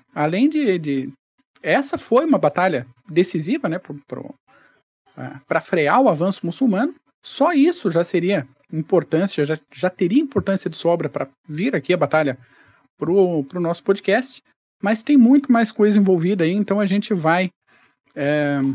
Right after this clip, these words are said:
aos poucos, vai trazendo um pouquinho dali, um pouquinho daqui. Claro que tem muito mais coisa pra explorar. Como a gente tava falando antes da gravação, o Paulo falou ali, a gente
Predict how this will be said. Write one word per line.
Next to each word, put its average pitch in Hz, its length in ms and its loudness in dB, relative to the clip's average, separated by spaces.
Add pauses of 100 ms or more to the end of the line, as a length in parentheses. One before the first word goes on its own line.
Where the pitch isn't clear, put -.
(800)
aos 185 300 0
poucos, 208 480 0
vai 180 160 2
trazendo 208 400 0
um 196 60 0
pouquinho 311 320 -6
dali, 320 260 -2
um 311 80 -4
pouquinho 269 280 -2
daqui. 254 540 0 (300)
Claro 277 340 0
que 202 200 0
tem 240 160 2
muito 269 480 6
mais 202 180 0
coisa 175 240 0
pra 147 140 -4
explorar. 196 540 0 (520)
Como 226 160 2
a 240 60 2
gente 247 220 0
tava 233 120 2
falando 190 340 -2
antes 220 200 -2
da 208 100 0
gravação, 185 480 -2
o 143 60 -4
Paulo 151 240 -4
falou 156 260 -4
ali, 151 240 -2 (380)
a 139 80 -4
gente 143 260 -4